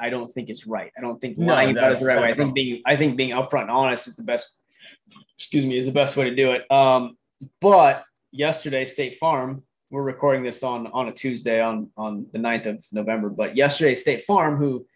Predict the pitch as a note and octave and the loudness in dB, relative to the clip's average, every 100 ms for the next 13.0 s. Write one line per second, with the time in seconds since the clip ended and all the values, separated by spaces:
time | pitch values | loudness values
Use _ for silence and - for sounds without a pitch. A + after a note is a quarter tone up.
0 | _ _ _ _ B2+ B2+ A#2 C#3 - C3+ | _ _ _ _ -4 -2 0 -2 0 -2
1 | A#2+ C3 A#2+ A#2+ A#2+ - A#2+ C3 C3 - | 0 -2 -2 -8 -8 -6 0 0 0 0
2 | G#2+ - B2+ A#2+ - C3+ A#2 A#2+ A2+ - | 0 0 -2 -2 -6 -6 -6 -6 -12 -10
3 | B2 A2+ A2 G#2 B2 _ - C#3 C3 A#2 | -6 -4 -6 -8 -10 _ -8 -4 -2 -2
4 | A#2 - - _ _ _ A#2+ B2 C#3 C3 | -4 -8 -14 _ _ _ -4 -4 0 0
5 | A#2+ A#2+ B2 C#3+ C3 B2 - C3 A#2+ G#2+ | 0 -2 2 2 2 -4 -2 -2 -2 -8
6 | _ - B2+ C3 - B2 A#2 A2+ - E3 | _ -6 -2 -2 -4 -10 -10 -12 -8 -6
7 | D3+ C#3+ - _ _ _ _ _ - G3 | -4 -6 -8 _ _ _ _ _ 2 2
8 | F#3 F3+ F3 F3 E3+ D3 D#3 D3+ D3 F#3 | 4 2 2 2 2 2 2 2 4 4
9 | G3 F3+ D#3+ - F3 D3+ B2 A#2+ - _ | 4 4 2 2 -4 -4 -6 -10 -16 _
10 | _ _ _ _ _ - - C3+ - D3 | _ _ _ _ _ -14 -8 -8 0 0
11 | B2 - A2+ A2 B2+ A#2 C3+ E3 F3 F#3+ | 2 -2 -4 -4 -6 -6 -2 0 2 2
12 | F3+ E3+ D3+ - G#3 F3 C3 C3+ C#3 - | 4 2 2 -2 -8 -8 -6 -6 -8 -6